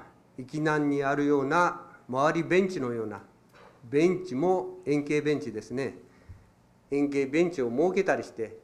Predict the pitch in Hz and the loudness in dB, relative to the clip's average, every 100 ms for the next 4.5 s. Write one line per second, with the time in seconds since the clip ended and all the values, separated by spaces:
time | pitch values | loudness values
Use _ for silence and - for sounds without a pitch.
0 | _ _ - - 165 175 208 196 170 139 | _ _ -20 -4 0 0 2 2 0 -2
1 | 175 202 202 196 240 240 240 117 92 - | -2 -2 -4 -4 -4 -2 0 0 -4 -14
2 | - 123 135 139 123 113 131 180 180 - | -8 -4 -2 -2 -2 -2 2 2 2 -4
3 | - _ _ _ _ _ _ _ _ _ | -20 _ _ _ _ _ _ _ _ _
4 | 127 127 123 113 | -6 -6 -6 -10